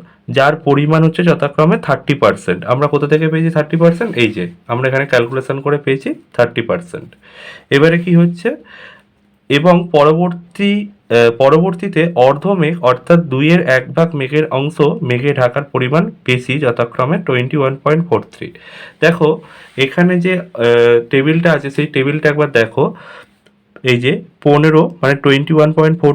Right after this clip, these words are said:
থ্রি পার্সেন্ট, যেটা এই সিম্বল দ্বারা দেখানো হয়েছে। দেখো এখানেও দেখতে পাচ্ছ এই সিম্বল দ্বারা দেখানো হয়েছে, এর বার গ্রাফটা বেশি আছে এবং এটাকে বলা হচ্ছে দুইয়ের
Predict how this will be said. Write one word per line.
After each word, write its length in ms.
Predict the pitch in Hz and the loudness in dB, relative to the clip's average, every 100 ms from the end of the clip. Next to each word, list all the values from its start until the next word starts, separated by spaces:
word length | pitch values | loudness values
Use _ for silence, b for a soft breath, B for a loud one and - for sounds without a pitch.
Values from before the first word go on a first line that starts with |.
| - | 0
থ্রি 120 | 165 | 0
পার্সেন্ট, 400 | 170 143 - 135 | 2 0 0 -4
যেটা 140 | 131 | -2
এই 280 | 143 139 165 | -2 2 2
সিম্বল 400 | 175 156 147 139 | 2 0 2 2
দ্বারা 180 | 139 139 | 2 2
দেখানো 380 | 127 117 123 120 | 2 0 0 -2
হয়েছে। 340 | 110 101 - 160 - B B B | -2 -4 -2 -4 -4 B B B
দেখো 200 | 123 123 139 | -2 2 0
এখানেও 320 | 127 139 143 | 0 0 0
দেখতে 280 | 131 - 127 | -2 -2 -2
পাচ্ছ 200 | 117 117 | -2 0
এই 160 | 165 160 | 2 2
সিম্বল 340 | 156 127 127 123 | 0 2 2 4
দ্বারা 180 | 123 | 4
দেখানো 300 | 120 107 113 113 | 4 0 0 -2
হয়েছে, 200 | 110 - | -2 -2
এর 260 | 123 131 131 127 | 2 2 2 -2
বার 260 | 120 117 | 0 0
গ্রাফটা 360 | 117 120 117 123 | 0 -4 0 -2
বেশি 400 | 113 113 127 113 | 0 -4 -2 -2
আছে 360 | 95 - 190 - B B B | -2 -4 -6 -6 B B B
এবং 240 | 127 143 139 | -2 0 0
এটাকে 240 | 143 156 | 0 0
বলা 180 | 143 135 | 2 2
হচ্ছে 200 | 139 220 | 0 -4
দুইয়ের 340 | 170 117 135 | -4 0 0